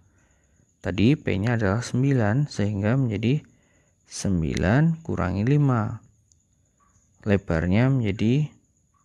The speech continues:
empat. Nah, karena panjangnya adalah sembilan dan lebarnya empat, maka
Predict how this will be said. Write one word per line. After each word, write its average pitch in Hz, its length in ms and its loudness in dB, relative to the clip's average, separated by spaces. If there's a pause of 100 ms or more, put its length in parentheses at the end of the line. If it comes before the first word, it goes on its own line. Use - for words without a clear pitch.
(180)
empat. 104 560 0 (1400)
Nah, 101 480 2
karena 120 320 2
panjangnya 98 720 2
adalah 82 260 0
sembilan 98 840 0
dan 87 240 -4
lebarnya 87 880 -4 (320)
empat, 143 640 2 (1500)
maka 107 640 2